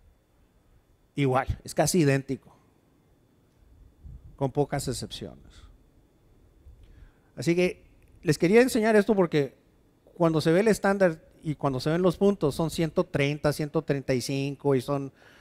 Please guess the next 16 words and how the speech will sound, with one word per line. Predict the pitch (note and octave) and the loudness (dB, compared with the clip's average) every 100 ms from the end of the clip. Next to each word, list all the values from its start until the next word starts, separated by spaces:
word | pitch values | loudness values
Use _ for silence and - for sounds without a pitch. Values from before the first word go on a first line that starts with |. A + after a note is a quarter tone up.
| - | -14
sesenta | - D3+ D3+ C#3+ D#3 - | 0 2 2 2 2 0
páginas | D3 D3 D3 D3+ C3+ C3+ B2+ | 0 -2 -4 -4 -2 -2 -2
y | B2+ | -2
todo | - C#3+ | 0 2
lo | C#3+ C3+ | 4 2
demás | B2+ C3+ C#3+ | 2 -2 -2
y | C#3+ | 0
se | C#3+ | 2
ve | C#3 D3+ | 2 2
muy | G3+ B3 C4 | -2 -4 -4
complicado, | - G3 D#3+ C#3 D#3+ E3 | 0 0 0 0 2 2
pero | D#3+ D3+ | 2 0
la | C#3+ | 0
realidad | D3 D#3 F#3+ G3+ | 0 2 2 4
es | F3+ - | 2 2
que | F#3 E3+ | 2 2